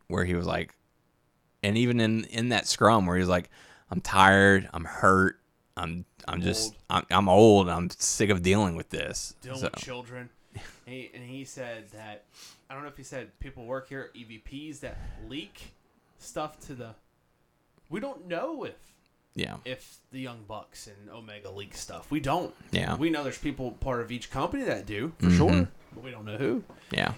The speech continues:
Speaker 2: Meltzer was talking to Alvarez, and he goes, "You know, me and Jericho talk a lot, uh, Dave and Jericho,
Speaker 1: Mm-hmm.
Speaker 2: um,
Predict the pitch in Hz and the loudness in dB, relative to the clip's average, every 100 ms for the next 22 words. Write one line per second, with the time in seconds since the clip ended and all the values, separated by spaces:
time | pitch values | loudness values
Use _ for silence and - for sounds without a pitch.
0 | - 120 160 - 175 139 131 - 131 131 | -10 -2 -2 -2 -4 -4 -6 -6 -4 -4
1 | - 120 110 - 113 107 - 113 123 113 | -6 -10 -10 -8 -6 -6 -6 -6 -6 -6
2 | 98 95 98 - - _ _ _ - 110 | -8 -8 -10 -12 -14 _ _ _ -16 -10
3 | 127 120 113 107 - _ _ _ _ _ | -6 -6 -6 -10 -14 _ _ _ _ _
4 | 139 156 139 - - 175 185 117 120 120 | -6 -2 -2 -4 -4 -4 -4 -4 -6 -6
5 | 104 110 101 107 110 104 - 104 104 92 | -10 -10 -12 -10 -10 -12 -12 -12 -12 -12
6 | 73 - - _ _ _ _ _ _ - | -16 -18 -20 _ _ _ _ _ _ -20
7 | 120 120 117 104 101 92 - - 107 101 | -10 -8 -8 -8 -10 -12 -16 -8 -8 -6
8 | 98 98 - 104 85 95 - 107 104 101 | -8 -4 2 2 2 -2 -8 -16 -14 -16